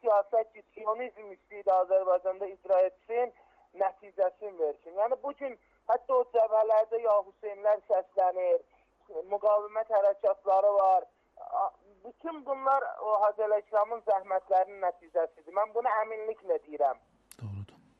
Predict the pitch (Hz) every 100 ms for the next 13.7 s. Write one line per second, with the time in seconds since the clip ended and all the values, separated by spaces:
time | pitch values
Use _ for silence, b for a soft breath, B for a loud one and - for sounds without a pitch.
0 | _ _ _ _ _ _ 123 123 123 127
1 | 147 151 - 180 170 147 147 135 127 B
2 | B B - 147 156 165 151 143 - 165
3 | 180 170 156 175 139 - 156 139 156 160
4 | 165 139 151 151 127 135 - 127 147 156
5 | 147 147 156 147 135 131 - 139 131 127
6 | 143 - 139 - 123 123 123 123 b b
7 | b - 131 131 - 131 131 117 - 127
8 | - 110 117 117 131 127 143 143 135 139
9 | 127 127 B B B B B 117 - 131
10 | 139 123 110 110 120 156 143 127 - 123
11 | 113 - 127 123 117 113 113 113 104 107
12 | 117 110 - 107 107 117 107 123 - -
13 | 107 98 87 92 90 _